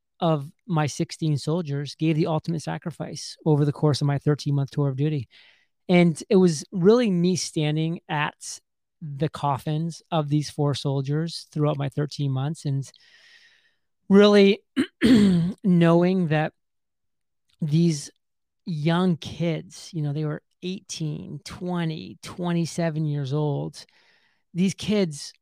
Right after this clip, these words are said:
were never gonna be able to live life. The, the life that they had before them had just disappeared in a moment. And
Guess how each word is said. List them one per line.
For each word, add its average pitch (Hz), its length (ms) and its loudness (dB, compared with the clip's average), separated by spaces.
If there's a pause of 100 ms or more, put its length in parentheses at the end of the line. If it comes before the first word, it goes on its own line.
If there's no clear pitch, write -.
(640)
were 170 200 0
never 185 400 0
gonna 190 200 0
be 160 200 -2
able 190 200 -4
to - 140 -8
live 156 220 -6
life. - 600 -12 (380)
The, 175 200 -4 (100)
the 170 220 -2
life 170 360 -2
that 175 160 -6
they 170 120 -2
had 165 200 -2
before 160 340 -2
them 160 180 -4
had 143 120 -4
just 147 180 -6
disappeared 160 420 -4
in 147 140 -2
a 139 40 -4
moment. 151 500 -6
And 147 260 -6